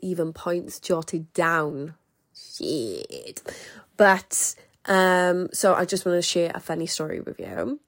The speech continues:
Um, something that I've been doing to myself for two years in a row, and I actually hope it helps someone else, because, I mean, if I've been such a dumbass, maybe someone else have as well. Um, I have been giving myself allergic reactions from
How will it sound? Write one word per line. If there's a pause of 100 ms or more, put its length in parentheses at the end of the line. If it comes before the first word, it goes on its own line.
(520)
Um,
something
that
I've
been
doing
to
myself
for
two
years
in
a
row,
and
I
actually
hope
it
helps
someone
else,
because,
I
mean,
if
I've
been
such
a
dumbass,
maybe
someone
else
have
as
well. (600)
Um, (720)
I
have
been
giving
myself
allergic
reactions
from